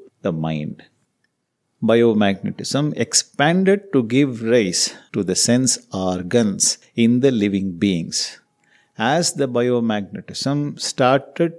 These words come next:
to dissipate, or it started to emanate from the physical body of the living being, formed the sense organs.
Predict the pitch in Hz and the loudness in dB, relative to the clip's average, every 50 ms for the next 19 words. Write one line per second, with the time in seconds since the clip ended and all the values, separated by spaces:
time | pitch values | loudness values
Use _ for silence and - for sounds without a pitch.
0 | - _ - 156 139 123 110 110 127 131 - - - 147 139 - - - 143 135 | -12 _ -2 -2 -2 0 0 0 0 2 2 2 2 0 -2 -2 -4 0 0 2
1 | 120 104 92 - - - _ _ _ _ - - 85 82 82 87 104 143 170 151 | 2 0 -2 -4 -12 -20 _ _ _ _ -4 0 0 2 2 4 2 2 2 0
2 | 139 - - - _ _ _ _ _ - 196 135 104 - - - 131 127 127 135 | -6 -12 -18 -20 _ _ _ _ _ -4 -2 -2 -2 -4 -4 0 2 2 2 2
3 | 135 - - 151 151 - - - 143 - - 120 120 113 113 120 123 131 135 139 | 0 0 -2 -2 -2 -2 -2 -2 -2 -2 -2 0 2 2 2 2 2 0 0 2
4 | 151 165 175 175 165 175 - - - 139 131 131 127 120 120 - - 120 - - | 2 2 2 0 -2 -6 -12 -6 -2 -2 0 0 0 -2 -2 -2 -2 -4 -2 -2
5 | 123 - - 123 117 107 107 110 110 110 107 110 117 117 110 110 107 104 104 107 | -4 0 0 0 0 0 0 2 2 2 2 0 0 0 0 0 -2 -2 -2 -2
6 | 104 104 101 104 98 107 101 101 95 90 - 95 92 98 120 123 110 98 - - | -4 -2 -2 -2 -2 -2 -4 -4 -6 -6 -6 -4 0 2 4 4 2 0 -2 -8
7 | _ _ - - - 107 110 117 120 120 120 117 113 - - 107 123 120 - - | _ _ -12 -2 2 4 4 4 4 4 2 0 -4 -4 -4 -4 -2 -2 -2 -2
8 | - 113 107 107 101 - - - - 90 90 87 82 82 80 76 76 - 71 67 | 0 0 2 2 2 0 -2 -4 -4 -2 0 2 2 2 0 -2 -8 -8 -8 -4
9 | - - - - | -4 -4 -4 -4